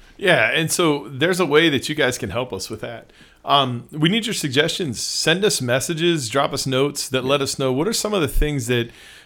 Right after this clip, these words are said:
uh, you'd like to see discussed more at the church, topics that, uh, we typically don't handle or,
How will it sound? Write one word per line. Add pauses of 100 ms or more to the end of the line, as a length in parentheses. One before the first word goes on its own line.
(100)
uh,
you'd
like
to
see
discussed
more
at
the
church,
topics
that,
uh,
we
typically
don't
handle
or,